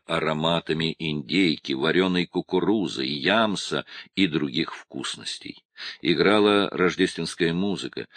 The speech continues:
и, несмотря на запертые из предосторожности внутренние ставни, на лежащие под рукой ружья, несмотря на демоническую фигуру аутсайдера, незримо присутствующую в ее мыслях,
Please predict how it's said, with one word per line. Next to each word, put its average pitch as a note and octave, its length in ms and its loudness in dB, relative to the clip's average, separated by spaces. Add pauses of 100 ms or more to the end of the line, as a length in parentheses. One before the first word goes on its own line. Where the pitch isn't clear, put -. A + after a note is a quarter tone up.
(160)
и, E2+ 120 0
несмотря G2+ 500 2
на G#2+ 180 2
запертые F2+ 840 2 (100)
из - 160 -4
предосторожности E2 1000 -2
внутренние C2+ 720 -4
ставни, F2+ 560 -4 (400)
на E2+ 100 -2
лежащие G#2+ 640 4
под F#2 200 0
рукой F#2+ 460 4
ружья, F2 500 0
несмотря A2 560 2
на A2+ 200 2
демоническую A2 960 0
фигуру E2 580 0
аутсайдера, A#2 720 -2 (260)
незримо G2+ 560 2
присутствующую F#2+ 1120 -2
в A#1+ 60 -16
ее F2 340 0
мыслях, F#2 540 -2